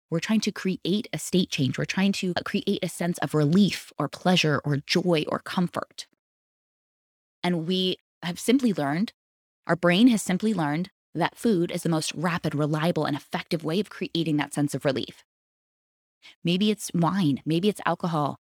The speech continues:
For a lot of us, it can be food. And it's simply a habit. It's a habit that we learned. It's a habit that we picked up. And it's a habit that we can start to change and start to transform. But if you want to stop overdoing it at the holidays or at Thanksgiving, if you wanna learn how to stop over drinking or overeating,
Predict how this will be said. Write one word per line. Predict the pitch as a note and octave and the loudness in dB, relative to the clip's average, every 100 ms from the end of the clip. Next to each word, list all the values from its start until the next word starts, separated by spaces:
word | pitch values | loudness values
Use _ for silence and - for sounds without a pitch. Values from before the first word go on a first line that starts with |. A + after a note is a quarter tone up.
| _ _ _ | _ _ _
For | G3 | -2
a | G3 | 0
lot | D#3+ E3 | 0 0
of | G#3 | 0
us, | A3+ - | -2 -4
it | D#3+ | -4
can | F3 | -2
be | F3 | -2
food. | - G#3+ G#3 - _ _ _ | -2 -4 -4 -10 _ _ _
And | G3+ A3 | 2 2
it's | - | 2
simply | - G#3+ C#4 A#3+ | 0 2 2 0
a | |
habit. | - A#3+ - - - | 0 -2 -4 -8 -10
It's | D#3+ | -6
a | E3+ E3+ | -4 -2
habit | G3 G#3+ | -4 -2
that | G#3 | 0
we | A3+ | 0
learned. | E3 E3+ | 0 0
It's | E3 D#3+ | -2 -2
a | - | -4
habit | E3 - | -6 -4
that | - | -2
we | D3 | -2
picked | D3+ - | -4 -8
up. | - - _ _ _ _ _ _ _ _ - | -8 -10 _ _ _ _ _ _ _ _ -2
And | F3 | 0
it's | F3 - _ - | -2 -6 _ -8
a | |
habit | E3 - E3 C4 C#4 | -8 -4 -2 0 0
that | F#3 - | 0 0
we | F3+ | -2
can | - E3 - | 0 -2 -2
start | - - D3 - | -6 -4 -4 -4
to | E3+ | -4
change | - D3 F#3+ - | 0 2 2 0
and | E3 D#3 | -2 -2
start | - - | -2 -4
to | - | -4
transform. | - D#3 D3+ - D#2 - - - - | -4 -2 -2 -6 -10 -10 -10 -12 -10
But | F#3 | -6
if | G3 | -2
you | G3+ | 0
want | F#3+ A3+ | 0 -4
to | - | -6
stop | - A#3 A3 - - | -4 0 0 -2 0
overdoing | F3 F3+ D#3+ C#3 D3 | 2 4 4 4 4
it | G3+ C4+ - - | 4 2 0 -4
at | E3 | -6
the | - | -6
holidays | - D3+ F3 G3+ A#3 B3+ | -4 -2 0 0 0 -2
or | D#3+ | -4
at | D#3+ - | -4 0
Thanksgiving, | E3+ - D3 E3 G3+ | 0 0 -2 2 2
if | - | 2
you | |
wanna | F#3 A3 | 0 2
learn | F3+ F#3 | 2 0
how | F3 | -2
to | |
stop | - D#3+ - | -4 -6 -2
over | E3+ E3+ | -2 0
drinking | D#3+ D#3 D3+ G3+ | 0 0 2 2
or | E3 | 2
overeating, | E3 D#3+ E3+ D3 D3 G3 | 2 2 0 0 0 0